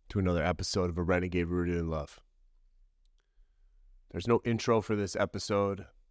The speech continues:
This is the raw, real side of being human. This isn't a strategy. This isn't a tactic. This isn't me trying to do something different to get more listeners.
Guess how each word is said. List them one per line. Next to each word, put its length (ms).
This 320
is 540
the 140
raw, 720
real 640
side 400
of 80
being 240
human. 340
This 120
isn't 180
a 40
strategy. 840
This 80
isn't 240
a 80
tactic. 880
This 120
isn't 200
me 160
trying 280
to 100
do 340
something 520
different 520
to 60
get 300
more 240
listeners. 720